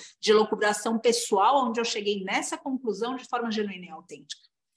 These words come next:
Então, acredito que cada um de nós, de alguma maneira, chegue nesse lugar em algum momento de se ver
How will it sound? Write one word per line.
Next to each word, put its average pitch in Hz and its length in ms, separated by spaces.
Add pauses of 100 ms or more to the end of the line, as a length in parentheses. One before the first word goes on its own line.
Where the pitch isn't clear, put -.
(120)
Então, 220 120
acredito 277 280
que 285 100
cada 294 240
um 269 120
de 220 100
nós, 254 160
de 254 60
alguma 254 280
maneira, 233 320
chegue 240 400
nesse - 240
lugar 185 300
em 180 100
algum 180 220
momento 220 400
de 214 100
se 214 140
ver 220 380